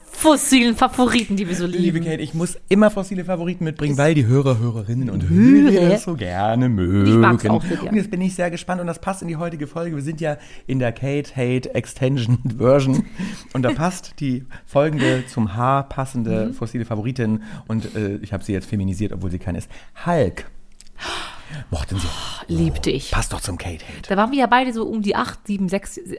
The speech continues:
Speaker 1: acht Jahre, wo
Speaker 2: Acht,
Speaker 1: man
Speaker 2: sieben,
Speaker 1: dachte,
Speaker 2: sechs.
Speaker 1: mein Gott, das ist ja der Lou Ferrigno, Schauspieler, der
Speaker 2: Ja.
Speaker 1: bei,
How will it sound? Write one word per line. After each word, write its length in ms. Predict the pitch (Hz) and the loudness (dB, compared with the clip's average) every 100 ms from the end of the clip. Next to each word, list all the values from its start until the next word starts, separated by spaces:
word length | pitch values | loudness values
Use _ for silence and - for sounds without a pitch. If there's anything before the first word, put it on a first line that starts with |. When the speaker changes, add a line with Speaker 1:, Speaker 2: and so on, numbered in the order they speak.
| - | -8
Speaker 1:
acht 220 | - - | -10 -2
Jahre, 220 | 202 240 262 | 0 0 0
wo 40 | |
Speaker 2:
Acht, 60 | 214 | 0
Speaker 1:
man 20 | 190 | 0
Speaker 2:
sieben, 80 | 202 | 0
Speaker 1:
dachte, 140 | 175 | 0
Speaker 2:
sechs. 60 | 175 190 | -2 0
Speaker 1:
mein 180 | 240 | -2
Gott, 220 | 240 175 - - - - - | 0 -2 -4 -18 -20 -12 -6
das 140 | 202 | -4
ist 120 | - | -2
ja 80 | 247 | 0
der 160 | 214 214 | 2 2
Lou 160 | 226 | 0
Ferrigno, 720 | 269 226 196 240 302 339 403 - - - | 0 -2 -2 -2 0 2 2 -2 -16 -6
Schauspieler, 420 | 233 254 - 277 | 0 0 0 0
der 260 | 226 233 233 | 4 2 2
Speaker 2:
Ja. 60 | 208 | 2
Speaker 1:
bei, 320 | 208 220 | 2 0